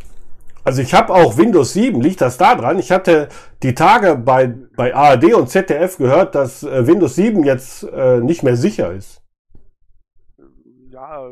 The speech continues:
Speaker 2: ich komm, wie lange, wie alt ist denn der Kom-, äh, äh, Lap-, haben Sie einen Laptop oder einen P C?
Speaker 1: Nee, so einen ganz normalen Computer, aber sechs Jahre bestimmt, sechs, sieben Jahre.
Speaker 2: Aber aber da haben sie auch bestimmt kein Antivirusprogramm oder ein Schutzprogramm drauf, richtig?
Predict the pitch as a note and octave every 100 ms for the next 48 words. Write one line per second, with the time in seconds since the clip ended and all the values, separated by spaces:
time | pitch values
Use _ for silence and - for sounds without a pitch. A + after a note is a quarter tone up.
0 | B2 A#2+ D#3+ D3+ D#3+ D#3 D#3 D#3+ D#3 -
1 | F#3+ F3 D3 - C3 B2+ B2 B2 B2 A2+
2 | A#2+ A#2+ _ - C3 C3+ D#3 - A#3 A#3
3 | G3+ G3 C#3+ G#2+ - _ D3+ D#3+ E3+ F3
4 | F#3+ E3 D#3 E3 D#3+ B2+ C3+ C3+ E3 A2+
5 | G2 G#2+ A2 F#2+ C#3+ - A#2+ G#2+ C3 D3
6 | A#2 F#2+ - - - C#3 A#2+ - - -
7 | - A2 - G#2 G2 F#2 F2+ A#2 B2 -
8 | C#3+ D3 C#3+ - A2 C3 C3 C#3 C#3 D3+
9 | D3 D3+ - D#3 - D3 G#2 C#3+ C#3 D#3+
10 | D#3 D3 D3 C3+ C#3 C3+ C3 C#3 B2+ A2+
11 | G2 F#2+ G2 A2+ _ C#3+